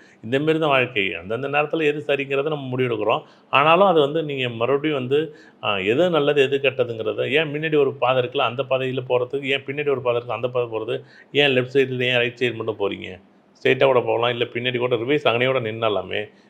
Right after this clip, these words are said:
ஏன் இங்கிட்டு போய் பாம்புகிட்ட கடி வாங்குற, இங்கிட்டு போய் முதலையிட்ட கடி வாங்குற? நீ அங்கனே நின்னுருக்கலாம்ல. அங்கனே நின்னுட்டு இருந்தா ரெண்டும் கடிக்க போறது இல்லையே, தண்ணி விட்டு வர போறது இல்ல, அது பு-,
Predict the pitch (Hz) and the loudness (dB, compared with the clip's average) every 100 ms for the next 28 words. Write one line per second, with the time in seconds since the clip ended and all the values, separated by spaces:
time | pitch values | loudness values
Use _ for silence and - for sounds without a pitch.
0 | - 123 127 123 120 117 113 110 110 107 | -4 0 0 0 -2 -4 -4 -4 -4 -4
1 | 101 101 98 98 107 107 104 107 101 101 | -2 -2 -4 -2 -2 -4 -6 -6 -4 -4
2 | 101 101 95 95 92 92 98 _ _ _ | -4 -6 -8 -8 -6 -6 -8 _ _ _
3 | _ 110 113 117 131 117 120 117 104 98 | _ 0 0 2 -2 -2 -4 -2 -2 -2
4 | 98 101 - 120 139 127 127 120 131 180 | -6 -8 -6 -6 -4 -4 -6 -6 -6 -6
5 | 165 165 156 135 135 113 101 120 123 120 | -6 -4 -4 -4 -4 -6 -4 -4 -2 -4
6 | 127 123 110 - 107 135 123 113 | -2 -2 -2 -4 -4 -4 -4 -6